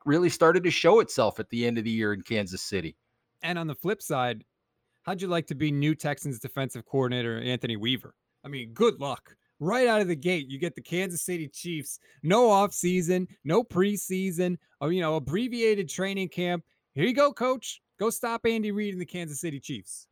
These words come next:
Speaker 1: Yeah, good, good luck. Good luck with that. You know, how about you just get out of the way? You know, let 'em, let 'em score and give Watson the ball back. <laughs>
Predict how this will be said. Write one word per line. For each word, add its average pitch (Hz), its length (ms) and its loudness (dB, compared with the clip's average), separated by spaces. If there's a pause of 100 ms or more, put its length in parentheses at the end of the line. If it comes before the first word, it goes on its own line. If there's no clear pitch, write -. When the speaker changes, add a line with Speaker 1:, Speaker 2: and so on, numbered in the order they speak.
(120)
Speaker 1:
Yeah, 160 220 4
good, 143 260 4
good 165 180 6
luck. 165 300 6 (100)
Good 190 160 8
luck 180 260 8
with - 160 0
that. 110 420 4
You 135 140 0
know, 139 260 4 (160)
how 135 160 2
about 165 300 4
you 165 60 -6
just 151 280 -4
get 147 140 4
out 170 160 6
of 190 40 2
the 196 80 4
way? 139 600 4
You 156 100 -8
know, 139 120 4
let 151 140 4
'em, 185 180 2
let 156 140 4
'em 190 80 -2
score 165 460 2
and 147 140 0
give 127 180 0
Watson 143 380 2
the 117 80 0
ball 135 300 4
back. - 500 -2 (280)
<laughs> - 240 -8